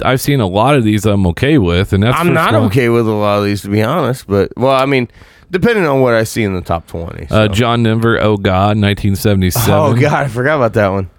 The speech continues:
Speaker 1: John
Speaker 2: Yeah, that's not bad right there.
Speaker 1: Um,
Speaker 2: Too low, in my
Speaker 1: and
Speaker 2: opinion.
Speaker 1: we, we talked about Lauryn
Speaker 2: Lauryn
Speaker 1: Hill,
Speaker 2: Hill.
Speaker 1: Sister Act two. Uh,
Speaker 2: yeah, I, I think that performance was too low.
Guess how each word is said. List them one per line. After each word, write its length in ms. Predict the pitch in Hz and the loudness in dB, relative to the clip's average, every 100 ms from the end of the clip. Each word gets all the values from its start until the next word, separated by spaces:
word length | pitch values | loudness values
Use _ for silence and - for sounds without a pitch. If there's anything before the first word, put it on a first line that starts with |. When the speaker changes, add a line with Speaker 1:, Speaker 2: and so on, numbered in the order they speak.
| _ _ _ - | _ _ _ -4
Speaker 1:
John 140 | 180 | 0
Speaker 2:
Yeah, 280 | 143 127 117 - | 0 -2 -4 -8
that's 140 | 165 | -4
not 140 | 175 135 | -2 0
bad 240 | 139 113 | 0 2
right 140 | 104 101 | 0 0
there. 280 | 104 98 - _ - | -2 -2 -6 _ -6
Speaker 1:
Um, 600 | 87 85 87 85 90 90 | -2 0 0 0 0 2
Speaker 2:
Too 100 | 156 | 2
low, 360 | 165 156 101 90 104 | 2 2 0 -4 -8
in 140 | 101 | -4
my 120 | 98 95 | -2 0
Speaker 1:
and 60 | 98 | 0
Speaker 2:
opinion. 220 | 117 120 | 0 0
Speaker 1:
we, 60 | 82 | -2
we 80 | - | -2
talked 160 | 123 117 | 0 0
about 160 | 113 | 0
Lauryn 260 | 101 107 107 | 2 2 2
Speaker 2:
Lauryn 80 | 98 | 2
Speaker 1:
Hill, 140 | 104 | 2
Speaker 2:
Hill. 140 | 104 104 | 2 2
Speaker 1:
Sister 240 | 107 110 101 | 0 2 0
Act 200 | 98 - | 0 0
two. 360 | 101 98 101 - _ - _ _ _ - | 2 2 0 -6 _ -20 _ _ _ -10
Uh, 100 | - | -2
Speaker 2:
yeah, 340 | 202 190 175 156 | 0 2 -2 -2
I, 80 | 165 | -4
I 60 | 175 | -2
think 260 | 190 160 95 92 | -2 -4 -6 -4
that 320 | 123 180 202 | -2 -2 -2
performance 560 | 269 220 240 262 269 - | -2 2 2 0 -4 -6
was 120 | 113 | -4
too 180 | - 98 | -2 0
low. 400 | 95 131 90 | 0 -2 -6